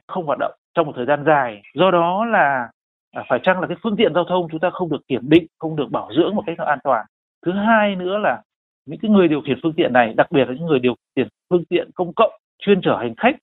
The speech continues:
chuyên chở học sinh và trẻ em, dường như là họ bỏ qua hoặc là, là họ, à, mất đi những cái phản xạ, những cái kỹ năng về an toàn giao thông. Đấy là một trong những cái vấn đề chủ yếu thuộc về chủ quan. Trong đó có những người điều khiển phương tiện,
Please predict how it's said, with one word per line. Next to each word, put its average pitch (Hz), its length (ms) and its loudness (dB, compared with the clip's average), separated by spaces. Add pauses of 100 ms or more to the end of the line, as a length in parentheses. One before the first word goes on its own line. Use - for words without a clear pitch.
chuyên 175 140 -2
chở 131 100 -4
học 110 140 -6 (100)
sinh 165 160 0
và 123 140 -2
trẻ 113 80 -2
em, 139 200 4 (460)
dường 143 160 0
như 156 100 0
là 147 80 -2
họ 135 120 -4
bỏ 123 220 -6
qua 175 420 2 (160)
hoặc 123 200 -6
là, 123 100 2
là 110 80 -6
họ, 104 280 0 (320)
à, 123 120 -2
mất 214 180 2
đi 214 240 0
những 175 220 -6
cái 226 120 -10
phản 117 180 -4 (100)
xạ, 135 220 2 (240)
những 160 120 -14
cái 190 180 -10
kỹ 247 160 -8
năng 247 240 0 (280)
về 131 100 0
an 139 180 2
toàn 127 140 0
giao 139 100 -4
thông. 147 200 -4 (320)
Đấy 156 140 2
là 214 80 0
một 151 200 0
trong 156 140 -2
những 151 100 -4
cái 160 80 0
vấn 156 140 0
đề 139 180 4 (120)
chủ 131 140 4
yếu 131 200 6
thuộc 156 140 -2
về 120 100 -2
chủ 110 180 -6
quan. 156 240 0 (420)
Trong 170 140 -2
đó 156 260 2
có 165 80 -2
những 175 280 -10
người 147 260 0
điều 127 180 0
khiển - 140 -10
phương 156 140 -10
tiện, 160 200 -2